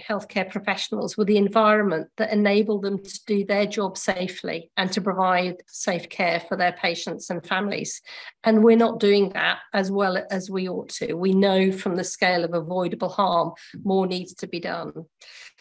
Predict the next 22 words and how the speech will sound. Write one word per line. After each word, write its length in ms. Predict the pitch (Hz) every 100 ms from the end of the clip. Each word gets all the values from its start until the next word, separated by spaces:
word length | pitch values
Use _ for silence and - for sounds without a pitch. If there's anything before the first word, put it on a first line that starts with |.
| _
So 180 | - 226
I 80 |
think, 440 | 226 - 302 - - _ _
I 120 | 233
think 340 | 233 339 339
it's 180 | 285 -
almost 680 | 254 262 233 196 - - - -
a, 400 | 208 202 196 202 202
a 100 | 208
recognition 1080 | 202 240 233 226 226 220 - 196 156 170 175 - _
that 180 | 240 233
we 120 | 226
need 320 | 220 214 214
to 160 | - 196 - _
transform 680 | - - 214 208 - 226 226
ourselves 580 | 202 185 190 180 151 156
to 100 | -
be 220 | 220 196
able 300 | 190 196 220
to 120 | 220 208
provide 560 | 190 190 185 175 170
people 560 | - 180 175 - 175 175